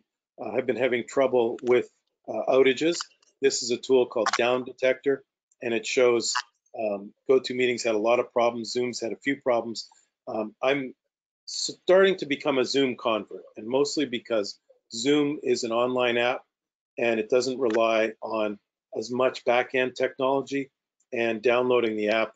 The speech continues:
um, actually on your computer. So it runs as a, as a more virtual um, application that people can just see the screens. Um, so, uh, the Zoom stock has responded <laughs> as, as we would,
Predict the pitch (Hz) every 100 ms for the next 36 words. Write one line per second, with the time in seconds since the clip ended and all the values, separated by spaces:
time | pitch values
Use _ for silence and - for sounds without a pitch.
0 | - 107 101 123 107 - 117 107 107 -
1 | 98 127 110 90 _ _ _ - - 123
2 | 139 131 123 117 107 104 98 - 107 113
3 | 110 113 98 120 123 - 120 110 104 -
4 | _ - 104 98 98 120 110 - 127 113
5 | - 101 104 - 113 107 110 104 - -
6 | 123 101 101 - 117 98 85 - _ _
7 | _ - 123 107 107 113 - 131 123 113
8 | - - 127 117 110 113 139 156 135 -
9 | 135 135 - 123 113 110 - 123 123 131
10 | 143 143 - - _ _ _ 123 117 -
11 | - 123 117 120 120 113